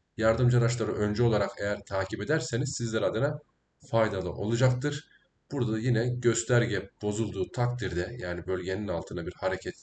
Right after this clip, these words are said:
olduğu takdirde işiniz biraz şansa kalacak. Tabii burada, e, eğer piyasadaki baskı derinleşir ise bizim sürpriz bir seviyelerde gidebileceğimiz dip seviyeleri gram tarafında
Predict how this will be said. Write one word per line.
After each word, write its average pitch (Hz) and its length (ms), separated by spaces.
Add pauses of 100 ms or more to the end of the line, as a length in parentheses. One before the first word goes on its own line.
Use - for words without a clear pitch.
olduğu 95 340
takdirde 82 580 (580)
işiniz 123 580 (420)
biraz 123 460 (100)
şansa 113 440
kalacak. 110 500 (560)
Tabii 139 440
burada, 127 480 (800)
e, 92 60 (600)
eğer 120 500
piyasadaki 117 840 (240)
baskı - 460
derinleşir 107 540
ise 127 400 (640)
bizim 123 220
sürpriz 139 560
bir 123 80
seviyelerde 113 720
gidebileceğimiz 117 880
dip 123 160
seviyeleri 110 520
gram 117 300
tarafında 104 600